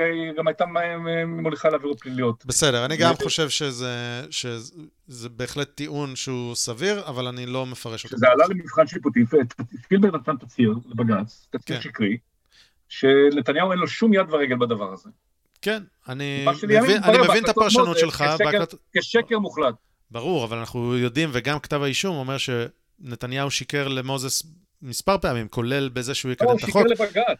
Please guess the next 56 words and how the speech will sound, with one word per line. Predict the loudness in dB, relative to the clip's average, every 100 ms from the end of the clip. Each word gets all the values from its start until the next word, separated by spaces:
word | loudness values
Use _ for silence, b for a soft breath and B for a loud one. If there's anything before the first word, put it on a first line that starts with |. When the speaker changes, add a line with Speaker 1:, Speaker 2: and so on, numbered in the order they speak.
| _
Speaker 2:
לא, | -10 -6 -4 -4
זה | -4
מה | 0
Speaker 1:
שיקר | 0 2
Speaker 2:
שכתב, | 2
Speaker 1:
לבג"ץ, | 4 2 0
לא | -8 -4
Speaker 2:
לא, | -4
Speaker 1:
למוזס. | -4 -8
Speaker 2:
זה, | -8 -10 -10
זה | -10 -10
הטיעון | -10 -10 -8
שלך, | -8 -8 -10 -10
אבל | -10 -10
אני, | -10 -10
שוב, | -6 -8 -8
אני... | -16 -18 _ _ _ _ -4
זו | -4
Speaker 1:
זה |
Speaker 2:
פרשנות, | 0 2 4 2 2
אני | 2 4
לא, | 2
לא, | 4
לא | 4
Speaker 1:
הייתה | 4
לו | 2
Speaker 2:
תכננתי | 2 2 0
Speaker 1:
שליטה | 0 4
Speaker 2:
שנצלול | 4 6
לזה | 4
Speaker 1:
מלאה | 4
Speaker 2:
שוב. | 4
Speaker 1:
על, | 2 0 -2 -2 -6 -4
הייתה | -2 2 0
לו | 0
שליטה | -6 -6 -4
מלאה | 0 4 4 6 4
על, | 4 0
על, | 0 -4 -4 -4 -2
אה, | 0 0 0 -2
ישראל | 0 2
היום, | 4 2 0
אין |
שאלה, | -2 0
אין | 0
Speaker 2:
אז |
Speaker 1:
שאלה | 0 -2
בזה. | -2 -4 -6 -12 _
Speaker 2:
אז, | -14 -10 -6
אה, | -4 0
Speaker 1:
ובתקופה | 2 2 0
Speaker 2:
יש | 2 2
שאלה | 4 4 2
מאוד | 2 2 2
Speaker 1:
מסוימות. |
Speaker 2:
גדולה. | 2 0